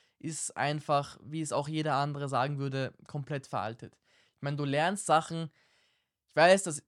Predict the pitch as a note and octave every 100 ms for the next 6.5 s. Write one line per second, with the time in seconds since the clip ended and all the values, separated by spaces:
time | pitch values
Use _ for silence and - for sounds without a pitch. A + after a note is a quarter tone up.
0 | - E3 E3 - C#3+ F3 F3+ F3 E3+ D3+
1 | C#3+ C#3+ D#3+ D3+ C#3+ C3+ C#3+ D3 C#3+ C3+
2 | A#2 A2+ - A#2 B2 D3 E3+ C3 C3 C3+
3 | C#3+ D3 C#3 C3+ C3 C3 D#3 D3+ D3 D3
4 | E3+ F#3 D#3+ D3+ D#3 D3 D3 C#3 C#3 C3
5 | C#3 C3+ C3 B2 - _ D3+ B2+ C3+ C3+
6 | B2+ B2 C3+ B2 -